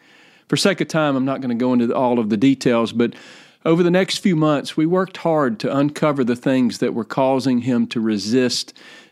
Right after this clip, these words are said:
these need-based relationships. And as I mentioned in the last session, healthy relational connection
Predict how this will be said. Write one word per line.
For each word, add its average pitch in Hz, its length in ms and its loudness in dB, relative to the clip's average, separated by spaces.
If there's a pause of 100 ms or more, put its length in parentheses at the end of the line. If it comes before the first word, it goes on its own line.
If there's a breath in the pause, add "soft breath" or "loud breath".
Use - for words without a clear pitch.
(160)
these 123 300 2
need-based 123 920 2 (160)
relationships. 104 1040 -4 (720 soft breath)
And 131 100 2
as 139 80 2
I 156 100 4
mentioned 180 360 0
in 160 120 2
the 139 60 0
last 143 360 0
session, 165 500 -4 (240)
healthy 202 480 0
relational 160 640 0
connection 147 640 -2